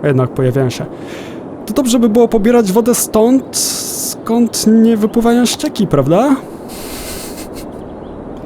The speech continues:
Myślę, że to dobry pomysł, więc zrobimy ścieki gdzieś na samym dole. A jeszcze fajnie by było dokupić parcelki.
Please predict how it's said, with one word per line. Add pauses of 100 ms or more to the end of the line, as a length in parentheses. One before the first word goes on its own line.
(680)
Myślę,
że
to
dobry
pomysł,
więc
zrobimy
ścieki
gdzieś
na
samym
dole. (360)
A
jeszcze
fajnie
by
było
dokupić
parcelki.